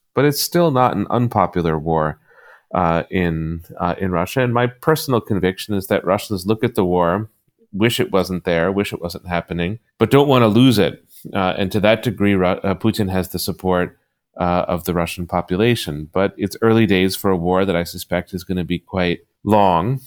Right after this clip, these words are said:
Uh, and if Putin would be prudent, you know, he is apparently in his own description a great student of history. If he would be prudent, he would study the history of long, poorly articulated,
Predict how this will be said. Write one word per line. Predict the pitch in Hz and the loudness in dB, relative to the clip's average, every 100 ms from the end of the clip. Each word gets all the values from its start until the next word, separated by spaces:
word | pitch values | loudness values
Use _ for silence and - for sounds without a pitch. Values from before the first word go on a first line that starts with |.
| - | -8
Uh, | - 95 90 98 - | -2 0 0 0 -2
and | 104 95 90 92 92 - - | -2 -2 -2 -4 -8 -10 -8
if | 110 - | -8 -2
Putin | 156 156 135 | -2 0 0
would | 117 | 0
be | 113 | 0
prudent, | 110 - 170 190 92 123 - - | -2 2 2 4 0 -2 -4 -2
you | |
know, | 92 | -2
he | 92 98 | -2 -4
is | - | -6
apparently | - 101 104 - 98 | -6 -2 -2 0 -2
in | 95 | -2
his | 92 | -2
own | 95 | -2
description | 90 - 113 - - | -4 -2 -2 -2 -6
a | |
great | 92 95 82 | -2 -2 -4
student | - 107 90 | -4 -4 -4
of | 87 | -6
history. | 110 143 - 104 | -2 -2 0 -2
If | 98 | 0
he | 120 | 0
would | 120 | 0
be | 110 | 0
prudent, | - 160 196 123 120 | -4 -2 -2 -2 -2
he | 113 | -2
would | 127 | -2
study | 123 113 110 | -2 0 0
the | 104 | 0
history | 101 110 - 104 95 110 | 0 -2 -2 -2 0 -2
of | 98 90 87 | -4 -6 -4
long, | 92 101 104 101 98 - _ | 0 2 2 0 -4 -10 _
poorly | - 147 160 131 | -4 2 4 4
articulated, | 104 104 - 120 120 98 98 95 92 | 4 2 -2 0 0 2 2 2 -2